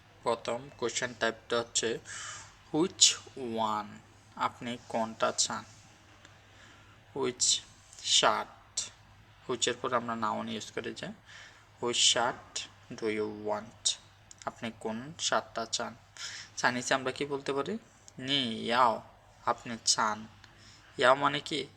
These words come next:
চাওয়া। "নি ইয়াও", আপনি চান। "না জিয়েন", "চেন শান", "না জিয়েন", "না জিয়েন",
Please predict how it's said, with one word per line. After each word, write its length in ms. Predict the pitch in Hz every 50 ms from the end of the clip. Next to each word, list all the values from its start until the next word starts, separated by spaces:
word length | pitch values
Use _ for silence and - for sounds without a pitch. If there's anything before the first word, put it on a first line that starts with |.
| - _
চাওয়া। 360 | - - 120 104 101 104 101 104 - - - - - - -
"নি 160 | 123 127 131 127 117 113 113
ইয়াও", 260 | 110 110 117 120 117 117 - - - - - - - - - - - -
আপনি 260 | - - 131 123 117 113
চান। 340 | - - - 110 110 113 135 170 - - - - - - - - - - - - - - -
"না 160 | 143 139 143 147 147 147
জিয়েন", 420 | - - 156 143 143 143 143 143 147 156 160 - - - - - - - - - - - - - - - - - - - - - - - - - - - - -
"চেন 220 | - - 131 113 110 110
শান", 340 | - - - 151 143 127 123 123 - - - - - - - - - - - - - - - - - - - - - - 139
"না 140 | 139 139 143 143 143 135
জিয়েন", 380 | - 139 139 139 147 147 147 147 151 156 - - - - -
"না 160 | 123 123 127 127 135 147 143
জিয়েন", 360 | - - 156 151 143 143 143